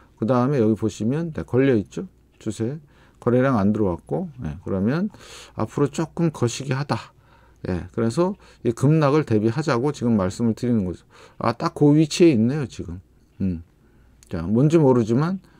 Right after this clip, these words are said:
예, 삼천오백 붕괴 시나리오와 그다음에 요거 내려오는 시나리오. 네,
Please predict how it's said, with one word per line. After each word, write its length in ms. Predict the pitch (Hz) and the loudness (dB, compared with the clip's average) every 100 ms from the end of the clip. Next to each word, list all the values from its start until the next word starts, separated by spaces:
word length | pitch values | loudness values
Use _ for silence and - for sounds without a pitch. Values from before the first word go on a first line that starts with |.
| - - | -14 -10
예, 80 | |
삼천오백 800 | 82 147 156 160 123 110 131 139 | -6 -4 -2 0 2 2 0 -4
붕괴 360 | - 117 117 110 | 2 4 6 2
시나리오와 800 | - 127 123 107 92 95 143 175 - - _ | 2 0 0 2 0 0 -4 -6 -18 -20 _
그다음에 360 | - 107 113 139 | -2 0 2 2
요거 180 | 107 107 | 2 4
내려오는 440 | 110 110 101 120 | 4 4 4 0
시나리오. 600 | 127 131 113 90 76 131 - - | -2 -2 0 0 -4 -8 -10 -8
네, 160 | 85 | -8